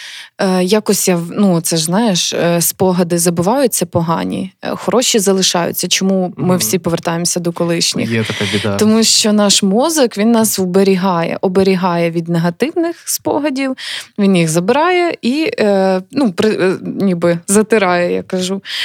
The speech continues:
Speaker 1: е, і залишаються хороші спогади
Speaker 2: Мгм.
Speaker 1: про цукерково-букетний оцей період, е, і такі якісь гарні моменти, турботу, і щось таке, що тебе гріє, і ти така: «Ну, м, може, не така вже й погана була,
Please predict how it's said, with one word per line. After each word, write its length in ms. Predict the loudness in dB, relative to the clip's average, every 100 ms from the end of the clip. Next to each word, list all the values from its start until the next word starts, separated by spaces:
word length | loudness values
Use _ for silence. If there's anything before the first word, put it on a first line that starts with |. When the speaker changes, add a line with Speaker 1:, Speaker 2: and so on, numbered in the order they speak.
| -8 -6
Speaker 1:
е, 400 | 0 2 2 0
і 140 | 0 2
залишаються 600 | 2 2 0 0 0 -2
хороші 380 | 0 0 0 -2
спогади 680 | -2 0 0 0 2 2
Speaker 2:
Мгм. 80 | 0
Speaker 1:
про 360 | 0 0 2 0
цукерково-букетний 1400 | 0 -4 -2 -2 0 -2 -2 -2 -2 -2 -2 -2 0 -2
оцей 240 | -4 -4 -4
період, 720 | -2 0 0 2 2 2 -2 -10 -6 -6 -2
е, 260 | 0 0 0
і 100 | -2
такі 260 | -2 -2 -2
якісь 240 | 0 2
гарні 340 | 2 2 2
моменти, 600 | 2 2 2 2 0 0 0
турботу, 840 | 0 -2 0 2 2 2 2 0
і 360 | 0 0 0 -2
щось 240 | -2 0 0
таке, 180 | 0 0
що 160 | 0 0
тебе 220 | 0 2
гріє, 340 | 2 2 4
і 120 | 2 2
ти 140 | 0
така: 200 | 0 2
«Ну, 120 | 4 4 2 0
м, 380 | 2 4 4 4
може, 220 | 4 4 4
не 120 | 2
така 200 | 0 0
вже 180 | 2 2
й 40 |
погана 500 | 2 2 4 4 4
була, 340 | 6 6 6